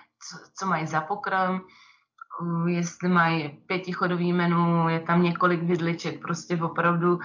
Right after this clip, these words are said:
ten člověk má takový ten pocit toho luxusu.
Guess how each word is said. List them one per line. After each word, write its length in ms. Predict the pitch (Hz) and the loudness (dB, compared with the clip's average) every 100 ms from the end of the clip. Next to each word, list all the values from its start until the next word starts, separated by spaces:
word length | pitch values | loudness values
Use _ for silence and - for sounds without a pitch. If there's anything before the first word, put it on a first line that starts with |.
| - - | -10 -8
ten 220 | 190 196 180 | -2 0 2
člověk 240 | 185 185 | 0 4
má 160 | 185 185 | 2 2
takový 280 | 165 185 | 0 -2
ten 280 | 180 185 196 - - | -2 -2 -2 -8 -2
pocit 340 | 190 190 175 | -2 -2 -4
toho 260 | 190 202 190 | 0 2 2
luxusu. 800 | 175 - 202 - 214 220 - | 0 -6 -12 -8 -6 -6 -6